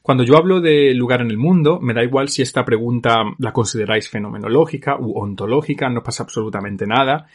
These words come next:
pero la pregunta por cuál es mi lugar en el mundo es, es una pregunta por tener una,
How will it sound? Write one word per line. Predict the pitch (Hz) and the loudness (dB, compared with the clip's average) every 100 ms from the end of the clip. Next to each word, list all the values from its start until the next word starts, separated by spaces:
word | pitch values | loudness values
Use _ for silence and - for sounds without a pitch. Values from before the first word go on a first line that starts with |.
| _ - _ - | _ -20 _ 0
pero | 127 | 0
la | - | 2
pregunta | - 151 220 | 0 0 -2
por | 196 156 | -2 -2
cuál | 170 | 0
es | 156 | 0
mi | 151 | 0
lugar | 135 120 117 | 0 0 0
en | |
el | 113 | -2
mundo | 110 117 160 | -4 -4 -4
es, | - - _ | -4 -6 _
es | 147 151 | -6 -4
una | 175 | -2
pregunta | 180 165 160 185 | -2 -2 -2 -2
por | 156 | -2
tener | 135 127 147 | -2 -2 -2
una, | 156 151 139 | -2 0 -2